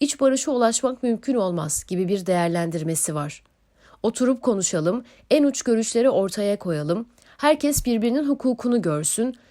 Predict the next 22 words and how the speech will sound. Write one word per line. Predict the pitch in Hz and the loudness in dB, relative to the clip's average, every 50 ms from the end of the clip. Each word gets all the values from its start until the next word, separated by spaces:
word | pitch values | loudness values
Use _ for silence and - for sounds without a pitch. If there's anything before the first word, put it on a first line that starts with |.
| _ _ - | _ _ -8
bu | 330 | -6
topraklarda | 294 - 262 220 - 190 175 165 160 175 175 160 160 156 165 | 0 0 0 0 0 -2 -2 -2 -2 -4 -4 -4 -4 -4 -4
hukuk, | 185 214 233 233 - 180 170 - - - _ _ | -2 -2 -2 -2 -2 -6 -8 -8 -12 -20 _ _
barış, | 175 202 190 165 165 170 - - - - - - - - | -2 0 0 0 0 -2 -2 -4 -6 -12 -20 -20 -4 0
adalet | - 262 262 262 226 214 190 180 175 - | 4 6 6 6 6 4 2 0 -4 -4
nasıl | 175 190 226 - - 226 185 160 | -4 -4 -2 -2 -2 -4 -2 -2
gerçekleşir, | 170 160 156 160 - 180 170 - - 170 165 - 240 247 240 - - - - - - | -4 -4 -4 -4 -6 -8 -8 -6 -6 -6 -2 -2 -2 -2 -4 -6 -10 -18 -20 -14 -6
herkes | - - 294 294 - 202 190 - | 0 0 0 2 0 -2 -2 -2
kanaatini | - - 214 208 208 190 185 180 - 175 170 | -4 -2 -2 0 0 0 -2 -2 -4 -4 -2
ortaya | 151 196 202 196 - - 170 160 156 | 0 0 0 0 -2 -4 -4 -4 -4
koysun, | - 214 202 175 165 - - 180 214 226 - - - _ - | -2 -2 -2 0 0 -2 -2 -2 -4 -4 -8 -14 -20 _ -8
senteze | - - 247 233 226 233 220 208 233 277 | 0 2 2 2 2 0 -2 0 0 0
ulaşılır | 269 226 185 170 - - 180 180 214 254 - - - _ _ _ - | 2 2 0 -2 -2 -4 -2 -2 -2 -2 -2 -6 -14 _ _ _ -4
gibi | 214 196 175 180 156 | -2 0 0 -2 -2
düşündüğünü | 185 226 - - 233 202 185 175 175 208 240 220 | -2 -4 -2 -2 -2 -2 -2 -2 -2 -2 0 0
gözlemledim | 214 190 185 170 165 185 170 165 160 156 151 156 156 151 | 0 0 0 -2 -2 -2 -2 -2 -2 -4 -4 -6 -6 -6
ben. | 151 143 147 147 - _ _ _ _ _ _ _ _ _ _ - - - _ - | -6 -8 -8 -12 -18 _ _ _ _ _ _ _ _ _ _ -20 -20 -20 _ 2
Kendisi | - 262 269 277 294 - - | 4 4 4 4 2 0 -2
şüphesiz | - - 311 285 311 277 - 302 320 294 | -4 -6 -4 -2 0 0 0 0 -2 0
bir | 285 294 269 269 | 2 2 4 4
noktada | 269 254 254 - 254 233 254 247 | 2 2 0 -2 -2 0 0 0
duruyor | 226 240 240 233 185 - 175 247 - | 2 0 2 2 0 0 0 -2 -4